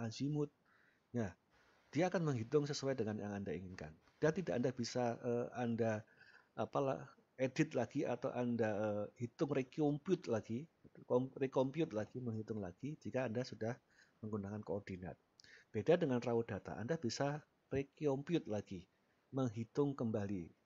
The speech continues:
Ya, jika ada mungkin kesalahan memasukkan berdiri alat gitu ya, ya, Anda bisa masukkan. Atau Anda mengukur di lapangan masih menggunakan koordinat lokal. Walaupun Anda pakai B M di sana ada benchmark yang punya,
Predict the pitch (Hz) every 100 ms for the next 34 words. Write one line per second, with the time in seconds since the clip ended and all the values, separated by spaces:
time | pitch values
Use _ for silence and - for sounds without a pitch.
0 | _ _ - _ _ _ - - 104 104
1 | 113 113 113 123 107 104 113 107 - _
2 | _ _ 117 117 101 104 - 127 117 -
3 | - 120 107 117 101 156 107 101 110 160
4 | _ _ _ _ - _ _ - - -
5 | - _ _ _ - 110 113 123 107 90
6 | - 65 64 - - - - - - 131
7 | - 196 214 - - - _ _ - 156
8 | 151 175 175 156 175 135 139 135 151 151
9 | 175 175 147 - 156 143 127 117 117 120
10 | - 156 151 139 127 123 123 139 - 92
11 | 69 - _ _ _ _ _ _ _ _
12 | _ _ - 110 123 160 - 120 120 135
13 | 131 127 131 156 147 117 104 104 - 101
14 | 104 - 139 120 120 107 - 113